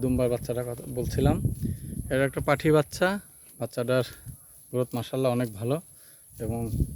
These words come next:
এখনই পিছনে অংশটা অনেকটা মাংসল হয়েছে। বাকি আমাদের এখানে তিনটা আছে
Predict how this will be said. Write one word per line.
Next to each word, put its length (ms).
এখনই 340
পিছনে 400
অংশটা 340
অনেকটা 320
মাংসল 360
হয়েছে। 280
বাকি 260
আমাদের 380
এখানে 320
তিনটা 360
আছে 200